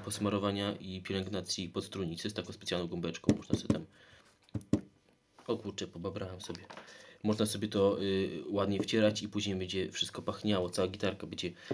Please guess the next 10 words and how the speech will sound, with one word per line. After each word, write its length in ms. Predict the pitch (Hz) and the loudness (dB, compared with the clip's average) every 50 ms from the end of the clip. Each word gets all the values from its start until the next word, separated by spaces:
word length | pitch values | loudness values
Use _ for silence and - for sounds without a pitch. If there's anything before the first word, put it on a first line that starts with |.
| - - - - | -6 -6 -8 -6
wypucowana. 720 | 98 104 - - - 107 - 104 92 92 92 95 110 135 170 - - - - - - - _ - - - - - - - - | -4 -4 -2 -2 -2 -2 0 0 0 0 0 0 0 2 2 2 2 0 -4 -20 -20 -20 _ -20 -20 -20 -20 -20 -20 -6 -2
A 100 | - 90 | 0 0
to 140 | - - 107 | 4 6 6
jest, 340 | 104 107 107 107 - - - | 6 6 4 2 -4 -6 -8
y, 400 | 71 80 90 92 92 90 92 85 - - - - - - - - - - - - - - _ - | -6 -4 -2 -2 -2 -2 -4 -6 -8 -8 -6 -6 -6 -6 -8 -18 -20 -20 -20 -20 -20 -20 _ -10
mm, 360 | - 98 107 104 98 98 92 | -6 -4 -4 -2 -2 -2 -4
specjalny 480 | 92 - - - - 113 98 98 98 | -4 -6 -6 -2 0 0 2 2 0
taki, 440 | 95 95 - - - 90 92 90 87 - - - - - - - - - | -2 -4 -6 -6 -6 -6 -6 -6 -8 -10 -14 -16 -14 -12 -12 -12 -10 -10
można 240 | - 90 90 87 | -8 -6 -4 -4
powiedzieć, 640 | 85 - 92 92 98 98 101 87 - - - - | -4 -4 -4 -4 -4 -4 -2 0 0 0 0 -2